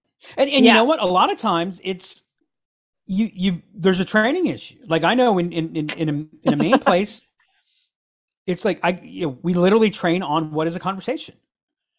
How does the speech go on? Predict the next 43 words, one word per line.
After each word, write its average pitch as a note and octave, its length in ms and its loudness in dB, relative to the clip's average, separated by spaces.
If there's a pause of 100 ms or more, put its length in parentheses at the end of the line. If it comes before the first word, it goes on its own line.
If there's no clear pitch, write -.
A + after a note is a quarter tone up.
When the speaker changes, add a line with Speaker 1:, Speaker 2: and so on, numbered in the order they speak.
Speaker 2:
Yeah. F3 200 0 (360)
Speaker 1:
What, E3+ 280 -4
you F3 120 -2
know, E3 140 2
what E3+ 260 2
is E3+ 100 -4
the D#3 60 -4
structure - 400 -2
of F3+ 80 -4
a F#3 40 -4
conversation? G3+ 680 -6
What D3+ 140 -2
is D#3+ 100 -2
a D#3+ 60 -4
conversation? E3+ 580 -4
And D#3 80 -10
how D3 140 -6
does D3+ 100 -8
a D3+ 40 -8
conversation D3+ 720 -8
build C#3+ 340 -6
on F3 180 -2
it? F#3+ 120 -14 (480)
Right. F3 240 0
Understand F#3+ 800 2
what E3 240 0
a F3 100 0
conversation F3 720 -6
is D#3 180 -4
so E3+ 140 0
that D#3+ 160 -2
you D#3 140 -6
can E3+ 160 -8
have C4 220 -4 (120)
one. - 160 -20 (260)
It, A3+ 180 -4
it, A#3 120 0
Speaker 2:
Yeah. G#3 100 2
Speaker 1:
it F#3+ 100 -2
blows B3+ 240 2
me B3 120 -2
away. G3 340 -2
And, C#3 140 -8